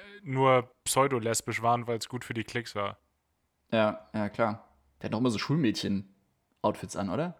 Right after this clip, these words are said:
Speaker 1: Klar, die waren, glaub ich, auch mal beim Eurovision, Eurovision de la Chanson.
Speaker 2: Ah.
Speaker 1: Meine ich.
Speaker 2: Kann gut sein.
Speaker 1: Ja.
Speaker 2: Aber die hatten auch noch einen zweiten Song.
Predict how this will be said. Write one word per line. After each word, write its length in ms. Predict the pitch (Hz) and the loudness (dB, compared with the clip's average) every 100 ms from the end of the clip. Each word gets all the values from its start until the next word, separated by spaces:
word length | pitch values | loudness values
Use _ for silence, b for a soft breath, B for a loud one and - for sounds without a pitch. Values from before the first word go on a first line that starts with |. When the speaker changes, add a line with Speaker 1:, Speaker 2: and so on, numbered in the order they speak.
| _ _ - | _ _ -10
Speaker 1:
Klar, 240 | - 139 | -2 0
die 140 | 107 101 | 0 2
waren, 260 | 120 123 | 2 2
glaub 180 | 117 120 | 2 2
ich, 140 | 120 | 2
auch 100 | 131 | 0
mal 140 | 123 120 | 2 4
beim 220 | 117 117 | 2 2
Eurovision, 800 | 113 127 127 120 117 117 113 104 _ _ _ - | 2 2 2 0 -2 -4 -6 -8 _ _ _ 2
Eurovision 600 | 143 143 139 123 135 139 | 4 6 6 4 4 2
de 80 | 127 | 4
la 100 | 123 | 4
Chanson. 640 | 113 - 131 127 - 135 139 _ _ _ _ _ - - | 2 2 0 0 0 -2 -4 _ _ _ _ _ -20 -10
Speaker 2:
Ah. 220 | 107 107 | -2 0
Speaker 1:
Meine 380 | 110 110 113 101 | 4 6 6 0
ich. 240 | - - _ _ _ _ _ _ _ - | -6 -12 _ _ _ _ _ _ _ -10
Speaker 2:
Kann 240 | 101 98 | -6 -4
gut 120 | 101 98 | -4 -2
sein. 360 | 98 95 113 - _ _ _ _ _ - | 0 0 -2 -8 _ _ _ _ _ -16
Speaker 1:
Ja. 340 | 104 104 104 95 _ _ - - | -10 -8 -8 -12 _ _ -18 -8
Speaker 2:
Aber 120 | 107 | 0
die 80 | 110 | 2
hatten 100 | - | 4
auch 200 | 123 98 | 4 4
noch 100 | 196 | 4
einen 100 | 135 | 2
zweiten 340 | - 104 87 104 | 0 0 0 -2
Song. 320 | - 98 110 | -4 -4 -6